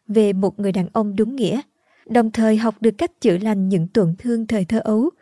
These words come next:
để có thể sống trọn vẹn với con người đích thực của mình. Chân thành cảm ơn những người anh em.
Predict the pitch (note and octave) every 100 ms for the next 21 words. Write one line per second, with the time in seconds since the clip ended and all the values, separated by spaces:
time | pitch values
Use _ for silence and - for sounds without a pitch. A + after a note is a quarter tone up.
0 | _ _ A#3 G#3 D#4+ - G3+ - A#3 C#4+
1 | - A#3+ F3 G3+ F3+ - G3+ G#3+ B3+ -
2 | A#3 G#3 G3+ A#3+ D4+ C4 G#3+ - F#3 G#3+
3 | G3+ D#3+ _ _ _ _ _ _ - B3+
4 | A3+ B3 G3+ F#3+ F#3 E3+ A#3 A3 G#3+ G3+
5 | F3 G#3+ G3+ A3 A#3 A3 G3+